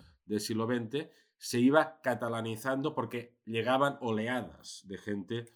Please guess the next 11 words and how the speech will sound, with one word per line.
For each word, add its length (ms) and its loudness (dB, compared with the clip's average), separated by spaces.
de 160 -4
la 120 0
Cataluña 500 -2
rural, 460 -2
de 80 -6
la 120 -10
Cataluña 460 -8
de 80 -8
las 140 -12
pequeñas 560 -8
localidades, 680 -4